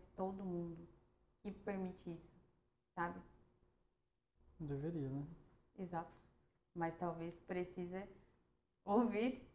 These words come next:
Speaker 1: quem sabe, esse podcast pra chegar nesse lugar. Opa, será que eu permito que o meu parceiro seja ele mesmo até nos momentos quando ele não tá bem?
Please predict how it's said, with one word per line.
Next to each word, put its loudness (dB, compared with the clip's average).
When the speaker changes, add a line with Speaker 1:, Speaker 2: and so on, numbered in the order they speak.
Speaker 1:
quem -2
sabe, 6
esse -2
podcast 0
pra 0
chegar 0
nesse -4
lugar. 4
Opa, 2
será -2
que -6
eu -2
permito -4
que -10
o -4
meu 0
parceiro -4
seja -4
ele -2
mesmo -2
até -8
nos -8
momentos -8
quando -8
ele -6
não -6
tá -10
bem? -4